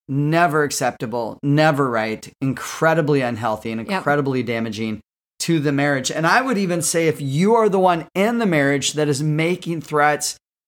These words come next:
Speaker 1: having angry outbursts that lead to anything,
Speaker 2: Mm-hmm.
Speaker 1: Physical, verbally abusing your spouse or your family, or maybe you're, you're just making threats, but in any way, you know, w-, I just wanna encourage you, stop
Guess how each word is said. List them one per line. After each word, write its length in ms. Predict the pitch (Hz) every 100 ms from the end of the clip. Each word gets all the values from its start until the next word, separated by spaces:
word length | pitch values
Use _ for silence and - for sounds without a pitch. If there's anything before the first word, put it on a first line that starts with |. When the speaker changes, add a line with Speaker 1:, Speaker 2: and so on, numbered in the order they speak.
| _
Speaker 1:
having 420 | - 180 175 185
angry 480 | 165 160 170 165 165
outbursts 580 | - 156 160 160 160 156
that 180 | 147 131
lead 420 | 156 165 180 180
to 440 | - 151 147 143 - _ _
anything, 680 | 170 214 233 190 151 127 110
Speaker 2:
Mm-hmm. 80 | 101 - _ 180
Speaker 1:
Physical, 640 | 196 151 151 180 170 165 151
verbally 460 | 127 185 175 180
abusing 460 | 165 147 165 143 156
your 100 | 147
spouse 460 | - 139 139 139
or 400 | - 147 151 139 139 _ _ _
your 140 | 147
family, 500 | 147 - 156 156 156
or 140 | 147
maybe 300 | 165 175 214
you're, 280 | 247 226 175
you're 220 | 147 151
just 200 | 175 180
making 520 | 151 151 170 180 185 160
threats, 340 | 160 151 143 -
but 100 | 139
in 220 | 139 123
any 240 | 165 190 202
way, 460 | 175 165 147 139 - _ _
you 120 | 180
know, 180 | 185 -
w-, 260 | 170 151 -
I 100 | 185
just 200 | 220 -
wanna 180 | 196 180
encourage 440 | 156 - 165 208
you, 180 | 151 135 -
stop 800 | - - - 143 208 165 -